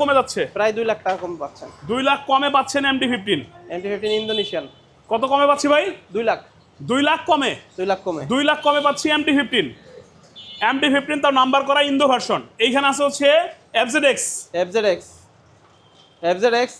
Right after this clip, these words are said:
Speaker 2: দুই হাজার একুশের গাড়ি, কিন্তু গাড়িটা অনেক ফ্রেশ, আনঅফিসিয়াল গাড়ি এটা।
Speaker 1: ওকে।
Speaker 2: তো গাড়িটা আসলে এফজেডএক্স এত কমে পাবেন না। এফজেডএক্স এর ডিমান্ড অনেক বেশি, বিশেষ করে এই কালারটা।
Speaker 1: আচ্ছা।
Speaker 2: তো এটা পেয়ে যাবেন দুই লক্ষ পঁয়ত্রিশ হাজার টাকা, ভাই।
Speaker 1: দুই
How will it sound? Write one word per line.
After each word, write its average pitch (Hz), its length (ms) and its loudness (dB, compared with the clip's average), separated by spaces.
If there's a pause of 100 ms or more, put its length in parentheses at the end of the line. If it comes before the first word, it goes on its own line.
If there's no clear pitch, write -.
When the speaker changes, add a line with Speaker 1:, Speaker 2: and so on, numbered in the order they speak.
Speaker 2:
দুই 202 120 -2
হাজার 220 260 2 (680)
একুশের 254 380 -4
গাড়ি, 240 240 2
কিন্তু 233 160 -2 (100)
গাড়িটা 214 280 2 (140)
অনেক 226 220 -8
ফ্রেশ, 214 220 -6 (200)
আনঅফিসিয়াল 202 540 -8
গাড়ি 190 180 -8
এটা। 208 140 -6 (280)
Speaker 1:
ওকে। 202 180 -2 (520)
Speaker 2:
তো 185 80 0 (220)
গাড়িটা 220 320 2 (440)
আসলে 233 260 -6 (200)
এফজেডএক্স 240 360 0 (100)
এত 220 80 -6 (100)
কমে 254 240 -2
পাবেন 175 200 -2
না। 151 120 -6
এফজেডএক্স 202 340 -6 (100)
এর 220 80 -4 (560)
ডিমান্ড 202 320 0
অনেক 208 140 -4 (100)
বেশি, 220 240 -8 (480)
বিশেষ 202 240 -8
করে 208 180 -2
এই 202 100 -6
কালারটা। 156 320 -4 (320)
Speaker 1:
আচ্ছা। 196 220 -4 (480)
Speaker 2:
তো 185 40 -4 (120)
এটা 233 200 -2
পেয়ে 254 180 2
যাবেন 254 260 0
দুই 240 120 -6
লক্ষ 254 120 -4 (140)
পঁয়ত্রিশ 254 360 -6
হাজার 185 200 -4
টাকা, 135 200 -10
ভাই। 135 120 -16 (160)
Speaker 1:
দুই 233 100 2